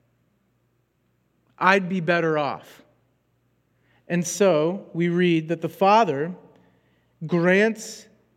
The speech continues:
the younger son's requests. And the younger son sets off for what the scriptures call a distant country, and he squandered his wealth in wild living.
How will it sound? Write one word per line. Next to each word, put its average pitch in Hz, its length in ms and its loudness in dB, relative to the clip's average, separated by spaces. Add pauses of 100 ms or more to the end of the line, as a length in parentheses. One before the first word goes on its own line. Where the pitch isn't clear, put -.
(200)
the 175 80 -2
younger 175 320 0
son's 160 580 -6
requests. 147 880 -8 (800)
And 180 120 2
the 185 60 4
younger 233 320 4
son 214 440 0
sets 240 420 0
off 214 400 0 (180)
for 202 440 2
what 196 240 0
the 196 80 -8
scriptures 208 580 -2
call 180 400 -2
a 170 80 -6
distant 240 720 -6
country, 185 580 -2
and 170 120 -6
he 170 80 -6
squandered 208 800 2
his 180 200 -4
wealth 170 440 2
in 160 240 -6
wild 165 400 2
living. 139 460 -4